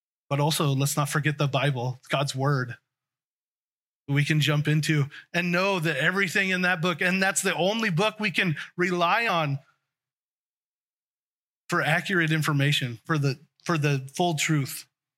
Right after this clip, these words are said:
<clears throat>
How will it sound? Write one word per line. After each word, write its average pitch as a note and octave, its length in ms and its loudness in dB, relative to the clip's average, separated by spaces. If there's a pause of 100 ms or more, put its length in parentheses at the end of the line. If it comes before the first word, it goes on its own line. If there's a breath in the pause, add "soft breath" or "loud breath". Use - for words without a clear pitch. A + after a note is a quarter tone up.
(2500)
<clears throat> C#3+ 80 -2